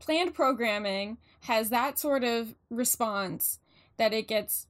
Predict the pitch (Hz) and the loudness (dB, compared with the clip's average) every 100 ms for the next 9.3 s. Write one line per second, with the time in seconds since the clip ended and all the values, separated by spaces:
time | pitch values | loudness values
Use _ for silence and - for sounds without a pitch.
0 | _ _ 240 254 240 262 262 220 202 - | _ _ 0 0 2 0 0 0 0 -2
1 | - 220 _ _ _ _ _ 233 214 202 | -6 -12 _ _ _ _ _ -2 0 0
2 | 185 233 208 240 233 - 226 247 214 208 | 0 2 2 2 -2 -2 -2 0 0 2
3 | 208 196 208 202 202 196 190 190 196 - | 0 -2 -4 -4 -2 0 0 0 -2 -4
4 | 208 196 196 185 202 202 - 196 180 220 | -4 -2 -2 -4 -4 0 2 2 0 -4
5 | - 214 - - 208 233 _ _ _ _ | -4 -4 -6 -8 -8 -10 _ _ _ _
6 | _ - 233 226 220 - 233 262 262 - | _ -8 -4 -4 -4 -4 0 2 2 2
7 | 247 233 320 269 220 233 202 226 277 233 | 2 2 2 4 2 2 0 0 0 -2
8 | 202 - - 214 - 220 220 220 247 240 | -4 -4 -4 -4 -4 -4 -4 -4 0 0
9 | - - - | 0 -2 -4